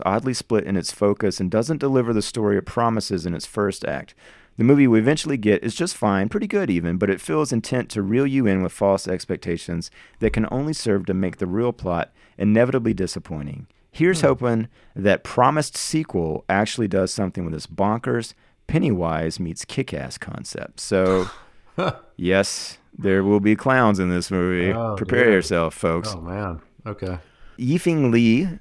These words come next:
Speaker 1: who you mentioned, the actress, won a jury award, and Yan Han got a special jury mention at the two thousand eighteen Beijing Youth Film Festival for this movie. So I think it definitely is geared a little more towards teens, and,
Speaker 2: Okay.
Speaker 1: uh, we'll see.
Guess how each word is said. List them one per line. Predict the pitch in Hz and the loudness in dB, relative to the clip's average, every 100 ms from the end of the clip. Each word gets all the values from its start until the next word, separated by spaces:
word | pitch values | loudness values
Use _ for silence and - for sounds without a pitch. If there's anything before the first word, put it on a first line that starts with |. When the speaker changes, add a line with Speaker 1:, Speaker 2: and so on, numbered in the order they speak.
| - | -6
Speaker 1:
who | 117 | 0
you | 107 101 | 2 4
mentioned, | 101 101 104 101 95 | 2 0 0 0 0
the | 101 | 4
actress, | 101 95 107 98 98 | 4 2 0 -4 -2
won | 101 98 | -2 0
a | |
jury | 92 101 | 2 2
award, | 98 92 92 90 87 85 | 2 0 0 2 0 -2
and | 98 90 | -4 -4
Yan | 90 87 | -2 -2
Han | 95 92 | -2 -2
got | 92 87 | -2 -4
a | |
special | - 92 - 90 | -2 -4 -4 -6
jury | 87 85 | -4 -4
mention | 85 104 117 - 85 80 82 - | 0 2 2 0 -4 -6 -8 -10
at | - 87 | -8 -8
the | 92 | -6
two | - 90 | -6 -4
thousand | 90 82 87 | -2 -2 -6
eighteen | 85 95 87 | -8 -6 -6
Beijing | 82 82 78 80 | -4 -6 -6 -6
Youth | 82 87 | -6 -8
Film | - 85 80 78 | -8 -8 -6 -6
Festival | - 82 76 - 78 73 | -6 -6 -6 -8 -10 -10
for | 78 | -10
this | 73 - | -12 -2
movie. | 143 196 170 160 151 | 4 6 6 4 4
So | - 131 123 117 - - - | 4 6 6 4 0 -6 2
I | 147 | 4
think | 180 | 6
it | 147 | 10
definitely | 147 139 131 113 82 | 10 10 6 4 6
is | 117 107 - | 6 6 0
geared | 107 98 104 98 | -2 4 6 6
a | 92 | 2
little | 92 87 | 0 0
more | 87 85 | -2 -4
towards | - 92 82 - | -6 -8 -8 -6
teens, | - 110 104 101 98 - - _ - _ - | 0 4 4 4 2 -2 -10 _ -20 _ -10
and, | 82 82 87 90 | -4 -2 -2 0
Speaker 2:
Okay. | 87 | 0
Speaker 1:
uh, | 87 101 | 0 -2
we'll | 143 | -4
see. | 381 - | -6 -8